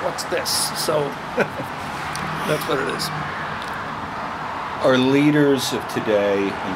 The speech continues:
Speaker 2: companies understanding the importance of the way they shape their culture in these times?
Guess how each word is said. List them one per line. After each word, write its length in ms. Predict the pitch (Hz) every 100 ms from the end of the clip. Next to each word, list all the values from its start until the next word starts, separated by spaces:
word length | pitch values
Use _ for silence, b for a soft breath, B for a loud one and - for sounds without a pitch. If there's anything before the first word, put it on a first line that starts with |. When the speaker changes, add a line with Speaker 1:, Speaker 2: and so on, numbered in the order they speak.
| -
Speaker 2:
companies 680 | 101 95 98 95 90 95 - - - - - - - - - - - - - - - - - 113
understanding 640 | 117 104 - 110 101 101
the 160 | 98 95
importance 640 | 92 104 104 104 98 - 95
of 60 | 90 90
the 80 | 92
way 80 | 95 92
they 100 | 92 -
shape 160 | 98 -
their 120 | 98 90 -
culture 460 | 104 98 - 98 95 - - - -
in 100 | 92
these 160 | 92 - -
times? 440 | 98 95 92 85